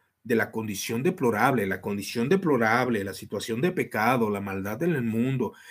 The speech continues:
eso que aún a los cristianos nos lleva a pecar. Solo hay dos culpables, Satanás y nosotros. Satanás, como sigue siendo el gobernante de este mundo, sigue causando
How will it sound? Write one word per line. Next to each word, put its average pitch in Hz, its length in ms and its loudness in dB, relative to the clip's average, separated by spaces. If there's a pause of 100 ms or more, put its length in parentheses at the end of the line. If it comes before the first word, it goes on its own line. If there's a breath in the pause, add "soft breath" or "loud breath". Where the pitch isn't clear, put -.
(180 loud breath)
eso 190 280 4
que - 80 0
aún 131 200 2
a 190 60 4
los 160 180 2
cristianos 123 540 0
nos 117 180 -2
lleva 123 200 0
a 165 40 -6
pecar. 95 420 -6
Solo - 460 -2
hay 208 80 4
dos 151 200 -2
culpables, - 800 -14
Satanás 107 920 -2 (720)
y 101 80 -12
nosotros. 95 680 -6 (600 soft breath)
Satanás, 127 460 4
como 190 180 4
sigue 165 240 4
siendo 180 300 6
el 185 80 8
gobernante 123 540 2
de 175 60 2
este 170 160 -4
mundo, 117 340 -2
sigue 147 260 0
causando 139 960 0